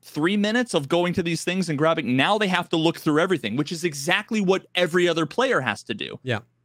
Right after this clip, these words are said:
Speaker 1: So now instead of having all of the good shit be gone and you die to cheaters, you might actually have a chance to get some good shit before you die to the cheaters.
Speaker 2: Yeah.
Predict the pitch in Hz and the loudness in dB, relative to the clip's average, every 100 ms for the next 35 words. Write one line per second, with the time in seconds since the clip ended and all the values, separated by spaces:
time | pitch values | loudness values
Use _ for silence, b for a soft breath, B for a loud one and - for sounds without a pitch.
0 | _ _ - 185 170 185 220 269 254 - | _ _ -2 -2 0 0 0 0 -2 -2
1 | 202 202 190 185 175 170 156 190 226 185 | -2 -2 0 -2 -2 -2 0 2 2 0
2 | 151 143 185 - 190 147 143 127 135 147 | 0 0 0 -2 -2 -2 -6 -2 0 2
3 | 190 - 151 170 165 147 143 120 - 214 | 0 -2 -2 -2 0 2 2 -2 -2 -2
4 | 147 107 - - _ _ _ _ _ _ | -2 -4 -8 -20 _ _ _ _ _ _
5 | _ _ - 165 202 214 214 208 208 190 | _ _ -6 0 0 2 0 0 0 0
6 | 180 - 226 220 - 160 165 156 180 143 | -2 -2 -4 -4 -4 -2 -2 -2 -4 -2
7 | 170 185 - 160 143 131 127 117 120 110 | -2 -2 -2 -2 -2 -2 0 0 -2 0
8 | 104 104 98 - 117 - - - _ _ | -2 -4 -10 -14 -12 -12 -12 -20 _ _
9 | _ 131 117 | _ -8 -6